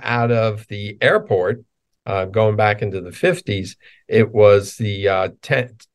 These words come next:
uh, was the tenth warmest. At the marina, the fifteenth. Again, you had a hundred years, well, eighty years more record there. But so you can see, unusual at both.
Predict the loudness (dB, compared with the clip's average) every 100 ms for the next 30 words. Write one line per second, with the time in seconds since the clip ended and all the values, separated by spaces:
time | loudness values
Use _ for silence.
0 | -14 -8 -6 -4 -2 -2 -4 -12 -4 -2
1 | -2 -8 -6 -4 -6 -8 -12 -20 -20 -8
2 | -2 0 2 2 4 4 2 2 0 -2
3 | _ -2 -2 0 0 0 -2 -10 -2 0
4 | -2 -6 -20 _ _ -16 -4 0 0 0
5 | -6 _ _ -6 -4 -4 0 0 0 -2
6 | -4 0 2 0 -4 -8 -6 -4 -6 -4
7 | 2 4 4 2 -2 -4 -6 -6 -4 -2
8 | -2 -4 -10 -10 -12 -12 -18 _ _ -6
9 | -4 2 2 2 -2 -8 -6 -4 -2 0
10 | 0 -2 _ _ -6 0 2 2 4 4
11 | 4 2 2 4 4 2